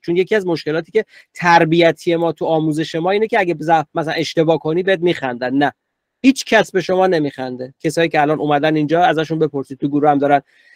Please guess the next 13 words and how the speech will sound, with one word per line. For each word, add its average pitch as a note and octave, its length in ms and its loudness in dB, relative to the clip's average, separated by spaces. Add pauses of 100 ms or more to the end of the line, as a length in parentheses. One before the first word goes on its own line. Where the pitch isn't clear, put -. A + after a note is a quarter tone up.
(220)
شرکت E3 380 2
کردن، B2 220 -2
کانادا، F3+ 380 6
امریکا، E3+ 340 4
اروپا، D#3+ 340 2
هر G3 220 0
جای A3 280 2
دنیا F3 160 2
هیچ G3 180 -4
کس A#3 140 2
به G#3 60 -4
شما G3+ 200 -2
نمیخنده. E3 720 -4